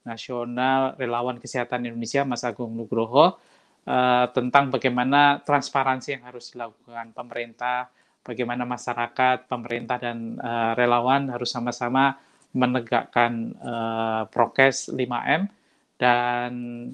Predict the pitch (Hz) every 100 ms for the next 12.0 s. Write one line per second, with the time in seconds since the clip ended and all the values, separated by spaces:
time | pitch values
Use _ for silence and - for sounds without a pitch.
0 | - _ 123 - 151 156 151 - 143 -
1 | - - 135 127 127 143 135 143 127 120
2 | 113 110 123 120 120 117 - 120 113 117
3 | 120 120 117 110 - 110 127 117 117 113
4 | 113 113 120 113 107 - - _ - 139
5 | 123 147 160 151 147 147 143 135 147 -
6 | 143 139 143 135 131 127 131 175 185 180
7 | - 143 143 139 131 - 131 127 120 120
8 | 120 120 120 _ _ _ _ 127 123 120
9 | 117 - 120 139 151 143 117 117 117 127
10 | 117 120 - 113 120 120 113 110 - 143
11 | 127 120 113 113 110 117 113 110 113